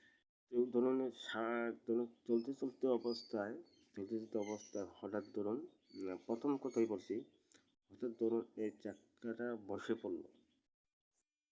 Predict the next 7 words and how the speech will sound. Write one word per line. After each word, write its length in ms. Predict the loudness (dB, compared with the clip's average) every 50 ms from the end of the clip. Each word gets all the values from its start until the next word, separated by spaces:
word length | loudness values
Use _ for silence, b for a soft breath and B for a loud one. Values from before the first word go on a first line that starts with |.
| _ _ _ _ -18 -8 -2
বসে 280 | -2 0 0 0 -4 -6 -4
পড়লো, 240 | -2 -2 -2 -4 -6
এই 80 | -12 -12 -12
চাকাটা 280 | -10 -8 -8 -6 -6
বসে 260 | -4 -4 -6 -6 -6 -8
পড়লো। 240 | -6 -6 -8 -8 -12 b b b b b b b b b b b b b b b b b b b b b _ _ _ -4
আমরা 440 | -2 2 4 4 4 4 4 0